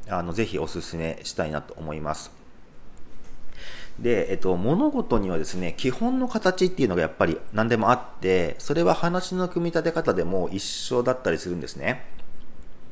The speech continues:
で、いくつかパターンはあるんですけれども、一番使いやすいのが、その問題提起をしてから解決方法を提示して、最後に後押しをしてあげるっていう、この三段階ですね。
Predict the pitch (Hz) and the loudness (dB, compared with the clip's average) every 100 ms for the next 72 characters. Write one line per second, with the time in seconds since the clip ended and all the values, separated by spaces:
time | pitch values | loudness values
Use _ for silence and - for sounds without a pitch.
0 | - - - - - - - - - - | -10 -6 -2 0 0 -2 -4 -4 -8 -4
1 | 123 127 - 180 - - 113 - - 123 | 0 0 2 0 0 2 2 2 2 2
2 | 107 92 135 135 92 - 87 80 92 127 | 4 4 4 4 2 0 0 0 2 2
3 | 98 - 113 - 190 185 175 - 170 175 | 2 -2 -4 -2 0 -2 -4 2 4 4
4 | 175 180 101 90 101 82 - - - 85 | 2 0 2 8 8 8 2 -8 -6 -2
5 | 82 170 214 208 196 190 190 202 147 117 | 2 2 2 0 2 2 2 2 2 2
6 | 80 - - - - - - - - - | 0 0 -2 -2 -4 -8 -6 -6 -4 -2
7 | 147 156 180 165 - - 147 143 156 156 | 0 2 4 2 0 0 2 2 2 2
8 | 160 165 143 - 95 - 95 85 82 82 | 4 4 4 2 0 0 -2 -2 0 -2
9 | - 147 143 82 - - - - - 240 | 0 2 2 0 -6 -8 -8 -4 0 2
10 | 196 196 170 - - - 233 175 95 82 | 2 0 -2 -4 -6 2 2 4 0 0
11 | - 73 73 76 - - - 131 - 175 | -2 -4 -2 -2 -2 -2 0 -2 0 2
12 | 190 190 180 - - - - | 4 6 4 4 2 2 2